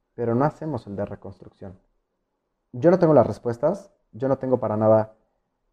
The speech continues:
eh, qué sigue. Me gustaría y tengo algunas ideas, pero no tengo las respuestas. Tenemos al menos una idea, pues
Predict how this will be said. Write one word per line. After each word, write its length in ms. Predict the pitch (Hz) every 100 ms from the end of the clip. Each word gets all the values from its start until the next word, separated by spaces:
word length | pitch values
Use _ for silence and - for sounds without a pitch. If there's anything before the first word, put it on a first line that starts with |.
| _
eh, 420 | 104 101 98 92 -
qué 100 | 120
sigue. 460 | - 113 117 156 -
Me 180 | 117 107
gustaría 600 | 104 - 107 113 127 127
y 80 | 113
tengo 180 | 123
algunas 340 | 123 117 120 117
ideas, 320 | 101 110 117 _ _
pero 520 | - 104 104 101 101 - _ _ _ _ _
no 200 | - 120
tengo 240 | 123 127 104
las 160 | 98
respuestas. 420 | 107 - 95 _ _ _ _ _ _ _ _ _ _ _ _ _ _ -
Tenemos 360 | 120 139 185 165
al 100 | 139
menos 240 | 139 131
una 140 | 127
idea, 400 | 110 110 131 165 _ _ _
pues 280 | 107 -